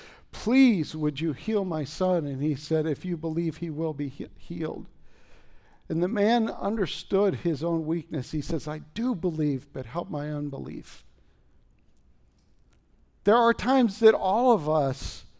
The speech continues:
get a little bit shaky in our faith, and we can go to God and say, "God, I'm just human. I need your supernatural help in this situation. Give me the faith.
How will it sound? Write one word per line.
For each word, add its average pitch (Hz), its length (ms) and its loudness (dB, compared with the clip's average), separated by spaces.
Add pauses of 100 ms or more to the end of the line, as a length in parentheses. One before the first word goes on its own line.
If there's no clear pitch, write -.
(480)
get 202 180 4
a 233 80 6
little 202 300 4
bit 170 200 -2
shaky 165 460 -2
in 160 80 -2
our 160 160 -4
faith, 170 400 -4
and 156 180 -4
we 196 160 -4
can 202 280 -4
go 160 420 0 (260)
to 147 120 -6
God 165 300 0
and 147 120 -6
say, 147 160 -4
"God, 170 360 0
I'm 156 380 -8
just - 440 -6 (920)
human. 135 520 -10 (560)
I 156 160 -10
need 165 480 -4
your 156 180 -8
supernatural 160 1300 -6
help 139 440 -10 (440)
in 147 100 -6
this 139 160 -4
situation. 143 760 -6 (100)
Give 262 360 2
me 226 260 0
the 185 160 0
faith. 165 640 -2